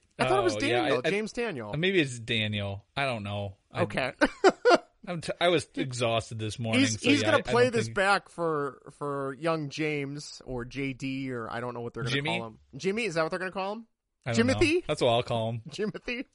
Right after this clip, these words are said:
Speaker 2: Right? <laughs>
Speaker 1: Speaking of The
Speaker 2: It's got a
Speaker 1: Office.
Speaker 2: good rapper
Speaker 1: It
Speaker 2: name.
Speaker 1: do-, it do-, he, it does. It does. So, uh, Greg and Ashley, Vinny's sister, uh, we are so happy for you guys. Congratulations. Um,
Speaker 2: Congrats,
Speaker 1: yeah.
Speaker 2: guys.
Speaker 1: Congrats. Thanks. Th-, I, why,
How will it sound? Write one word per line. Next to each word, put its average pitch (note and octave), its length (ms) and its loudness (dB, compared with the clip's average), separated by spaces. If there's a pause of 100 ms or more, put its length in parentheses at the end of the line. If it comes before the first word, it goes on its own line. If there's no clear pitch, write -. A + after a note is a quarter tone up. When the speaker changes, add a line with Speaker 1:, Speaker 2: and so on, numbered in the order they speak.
(340)
Speaker 2:
Right? D#3 340 -2
<laughs> - 960 -6
Speaker 1:
Speaking G3+ 380 -4
of E3+ 100 -2
The D#3+ 60 -2
Speaker 2:
It's D#3 80 2
got F3+ 80 6
a G3 60 4
Speaker 1:
Office. F3+ 140 4
Speaker 2:
good C#3 60 2
rapper D3 280 4
Speaker 1:
It C3+ 40 0
Speaker 2:
name. A#2+ 200 2
Speaker 1:
do-, C#3 60 6 (120)
it G3+ 100 0
do-, B3 100 4
he, F#3 300 -2
it D3+ 140 -10
does. C#3+ 540 -4
It D3 100 -14
does. D#3 300 -4
So, F#3+ 420 2
uh, D#3+ 280 4
Greg F3+ 420 0
and C#3 120 -8
Ashley, C#3 760 -4
Vinny's C3 340 -10
sister, B2+ 580 -10
uh, A2+ 220 -6
we B2 140 -10
are B2 80 -6
so B2+ 160 -10
happy A#2+ 240 -8
for A#2 100 -16
you A2+ 60 -14
guys. A2+ 340 -8
Congratulations. F#3 1000 -4 (640)
Um, G#2+ 720 -6 (240)
Speaker 2:
Congrats, B2 440 -2
Speaker 1:
yeah. G#2 100 -2
Speaker 2:
guys. G2+ 180 -8 (100)
Speaker 1:
Congrats. C3+ 560 -6 (100)
Thanks. C#3 360 -8
Th-, - 180 -18 (180)
I, D#3+ 40 -12 (160)
why, C3+ 260 -4